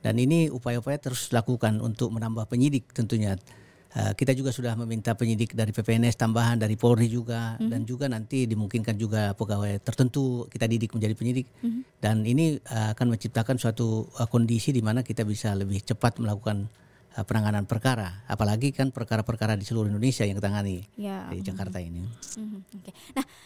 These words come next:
Speaker 2: contoh kasus kali ya, eh, Pak Tongam gitu, biar, eh, lebih jelas gitu ya. Eh, sekarang kasus-kasus apa, ada te-, ada kasus tertentu nggak sih, Pak, yang lagi di-,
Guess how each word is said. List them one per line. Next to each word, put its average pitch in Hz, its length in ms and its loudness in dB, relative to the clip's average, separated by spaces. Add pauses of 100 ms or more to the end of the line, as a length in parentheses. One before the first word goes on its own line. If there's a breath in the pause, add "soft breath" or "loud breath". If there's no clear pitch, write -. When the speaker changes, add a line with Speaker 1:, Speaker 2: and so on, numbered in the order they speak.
(120 loud breath)
Speaker 2:
contoh 262 400 -2
kasus 247 400 -8
kali 190 320 -4
ya, 190 240 -6
eh, 190 240 0
Pak 185 160 -2
Tongam 185 240 0
gitu, 185 240 0
biar, 185 320 2
eh, - 240 -14
lebih 196 480 0
jelas 196 320 -4
gitu 180 160 -6
ya. 202 240 -2 (160)
Eh, 190 420 -2 (220)
sekarang 233 240 -6
kasus-kasus 226 720 -4 (360)
apa, - 320 0
ada 233 240 2
te-, - 240 -8
ada 214 160 0
kasus 226 240 -4
tertentu 226 400 -2
nggak 202 160 0
sih, 190 80 -4
Pak, 208 120 -2
yang 196 120 -2
lagi 190 240 -4
di-, 180 160 -10